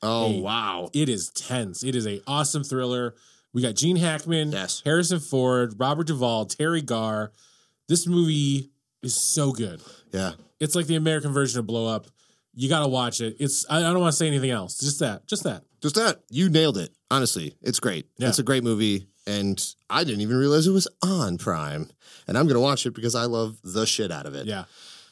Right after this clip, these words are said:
Speaker 1: Another one. It came out in two thousand two when I graduated from high school, so it messed with me quite a bit because I loved it, and it also was a very dark comedy. It brought a lot of people that you like now kind of all together. It's Burst Steers' Igby Goes Down.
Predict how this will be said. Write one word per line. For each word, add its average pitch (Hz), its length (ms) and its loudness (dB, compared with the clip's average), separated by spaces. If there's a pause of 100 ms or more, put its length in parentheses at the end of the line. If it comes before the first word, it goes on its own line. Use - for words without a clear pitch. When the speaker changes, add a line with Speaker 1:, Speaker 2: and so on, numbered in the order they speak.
(120)
Speaker 1:
Another 185 260 6
one. 135 320 4 (760)
It - 80 -2
came 240 100 8
out 233 80 8
in 190 60 4
two 175 120 4
thousand 135 240 4
two 123 140 4
when 113 80 2
I 113 60 2
graduated 104 340 2
from 95 80 -4
high 92 80 0
school, 101 220 0
so 107 400 2 (100)
it 120 160 -2
messed 151 220 2
with 123 120 -2
me 127 160 2
quite 151 280 4
a 127 60 2
bit 113 360 0
because 151 220 -2
I 170 60 2
loved 156 280 2
it, 151 220 0
and 139 100 0
it 131 140 -2
also 151 260 2
was 120 240 0
a 110 80 0
very 131 180 0
dark 117 280 -2
comedy. 110 460 -2 (120)
It 90 180 -8
brought 147 320 2 (300)
a 113 60 0
lot 127 280 2
of 127 80 0
people 117 260 -2
that 107 60 0
you 107 100 0
like 107 260 0
now 101 260 -2
kind 101 180 -4
of 90 60 -4
all - 180 -2
together. 98 460 -2 (560)
It's 104 240 0
Burst 131 300 4
Steers' 107 460 0 (200)
Igby 110 400 0
Goes 95 300 0
Down. 76 420 -8